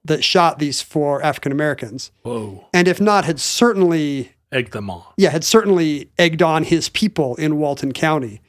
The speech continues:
Speaker 1: um, that, that, you know, that he was behind the thing. And as late as, the F B I reopened this, and it, it was actually investigating this as late as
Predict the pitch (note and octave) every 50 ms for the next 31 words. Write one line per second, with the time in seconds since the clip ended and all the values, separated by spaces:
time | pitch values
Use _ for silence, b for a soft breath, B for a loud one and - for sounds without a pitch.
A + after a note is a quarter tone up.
0 | _ _ _ _ _ - B2+ C3 B2 B2 C3 - - D3+ D#3 - E3 E3 C3 B2
1 | C#3 - - F#3 E3 D#3+ D3 C3 - D#3 C#3 - D3 D3+ D3 D3 C3+ B2+ A#2+ -
2 | C3+ A2+ A2+ C3+ B2+ - _ _ _ _ _ _ _ _ _ _ _ _ B B
3 | B B B - F3 F3+ F3 E3 D#3 F3 G3+ A#3+ B3+ A3+ F#3 E3+ - - E3+ F3+
4 | G3 G#3+ G#3+ - G#3 A3 G#3 F#3+ E3 D#3+ E3 F#3 G#3 G3+ G3 E3 D3+ - D#3 D3+
5 | E3 E3 - - E3+ F3 E3 F3+ G3+ G3+ - G3 D#3+ D#3 F#3 G3 - A#3 G#3 E3+
6 | D#3 C#3+ C#3+ - E3 D3 B2 C#3 C#3 D3+ E3 F3+ E3+ E3 D3+ C#3 C3 - -